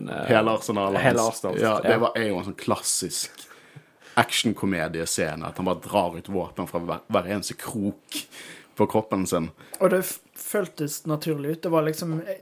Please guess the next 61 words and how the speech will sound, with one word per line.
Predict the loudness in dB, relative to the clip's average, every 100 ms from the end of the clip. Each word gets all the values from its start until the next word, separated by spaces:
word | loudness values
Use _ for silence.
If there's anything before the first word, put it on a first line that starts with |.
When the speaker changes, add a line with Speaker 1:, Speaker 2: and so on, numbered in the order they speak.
| -6
Speaker 3:
jeg | -2 0
skjønte | 2 2 2 -2 0
at | 0 2
det | 2
var | 2 0
på | 0
en |
måte | 2 2 0
en | -2 -6 -14 _ -6
litt | 0
sånn | 0 -2
klisjé. | -6 -4 -4 -4 -6 2
Det, | 6 6 4
det | 2 2
var | 2
en | 2
gøy | 2 2
scene, | 2 0 0 -2
men | -4 -2
det | 0 -2 -4 -10
tok | -10 -4
meg | -4
ikke | -4 -8
ut | -10
av | -12
det. | 0
Speaker 2:
Mm. | 4 4 2 -4 -18 -20 -20 -4
Speaker 3:
Eh, | 4 6 6 4
men | 0
jeg, | 4 4 4 2 4
jeg |
er | 4 4
veldig | 4 4
glad | 4 2 2
for | -2 -2
at | -4
det | -14
ikke | -8 -4 0
ble | 2
en | 2 0 -2 -4
krangel | -4 -2 0 2 2 0
der | 0
han | -2
måtte | -4 -6 -8
snakke | -6 -8 -8 -8
med | -6 -2 0 0 0
supervisoren | -2 -4 -2 0 0 -2 -4 -4
for | -2 -4
å | -2
få | -2
våpnene | 0 -2 -2 -4
tilbake | -2 0 0 -2
Speaker 2:
Og | 2
du | 4
må | 6
Speaker 3:
etterpå. |
Speaker 2:
gjøre | 4 2 2
en | 2 2
ting | 2
for | 4 4
meg | 4 4 2